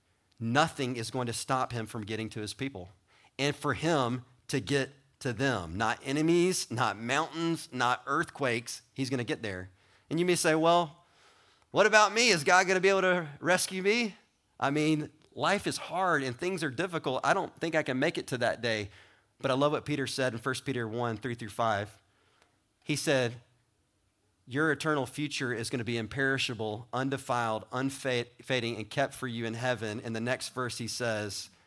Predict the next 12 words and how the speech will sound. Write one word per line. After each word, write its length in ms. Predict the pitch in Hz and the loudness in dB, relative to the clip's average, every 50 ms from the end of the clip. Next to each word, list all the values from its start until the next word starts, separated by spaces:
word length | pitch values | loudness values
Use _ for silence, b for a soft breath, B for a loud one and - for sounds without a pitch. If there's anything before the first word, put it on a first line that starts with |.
| b b | b b
basically, 520 | - 120 123 120 - - 113 117 117 113 104 | -2 -2 -2 -2 -2 -4 -6 -4 -4 -4 -2
God's 300 | 107 123 120 123 110 - | 0 0 0 0 0 -2
gonna 160 | 127 117 113 | -4 -4 -4
make 220 | 110 113 110 107 | -4 -4 -4 -4
sure 220 | - - - 120 113 | -4 -6 -6 -6 -6
he 160 | 90 117 110 | -6 -8 -8
gets 400 | 87 85 - 107 - - - - | -8 -8 -10 -8 -8 -8 -8 -8
you 140 | 110 101 95 | -8 -8 -8
there 340 | 107 98 101 101 98 101 - - - b b b b b b b b b b _ - | -8 -6 -6 -6 -8 -8 -10 -14 -20 b b b b b b b b b b _ -6
by 120 | 113 104 | -4 -4
his 140 | 107 107 101 | -4 -4 -6
power. 440 | - - 117 110 107 104 98 98 | -4 -2 -2 -2 -2 -4 -6 -12